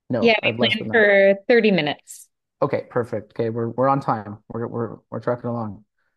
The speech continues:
Speaker 1: Uh, questions, comments, or things that people have about, that was a lot about the different offerings. Anybody have any quick questions or want me to kind of clarify anything before I jump into kind of the resources?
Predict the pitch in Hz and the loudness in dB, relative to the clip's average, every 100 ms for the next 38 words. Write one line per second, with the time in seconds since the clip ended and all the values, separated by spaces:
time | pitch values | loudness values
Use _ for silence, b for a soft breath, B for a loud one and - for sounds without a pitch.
0 | _ 135 135 131 131 131 - 160 151 165 | _ 0 2 2 0 -2 2 2 4 2
1 | 147 143 151 143 143 135 - - 123 123 | 2 0 0 2 2 -2 -6 -6 -2 -2
2 | 120 120 120 120 120 120 135 131 123 - | -2 -4 -4 -4 -6 -4 -4 -2 -6 -6
3 | 127 123 - 123 123 123 123 117 127 117 | -4 -4 -6 -4 -2 0 -2 -2 -2 -2
4 | 113 117 120 123 127 127 120 - - _ | -6 -6 -4 -2 -2 -2 -2 -4 -12 _
5 | 113 117 120 - 117 113 113 b b _ | -8 -4 -4 -2 -2 -2 -6 b b _
6 | _ _ 127 123 127 117 - 110 - - | _ _ -2 0 -2 -4 -6 -10 -12 -20
7 | _ _ _ _ _ _ - 113 110 117 | _ _ _ _ _ _ -10 -6 -4 -2
8 | 117 110 113 113 110 117 - 117 - 117 | -2 -2 -4 -6 -6 -10 -4 -6 -4 -8
9 | 107 117 107 110 110 117 110 110 _ _ | -8 -8 -8 -8 -6 -6 -8 -10 _ _
10 | _ _ _ - 156 135 123 120 113 107 | _ _ _ -6 0 2 2 0 -4 -6
11 | 104 107 107 110 113 113 113 110 110 110 | -8 -8 -8 -6 -6 -4 -6 -8 -8 -10
12 | 104 - 113 107 110 107 101 98 - - | -10 -10 -10 -10 -10 -10 -12 -12 -16 -20
13 | - | -20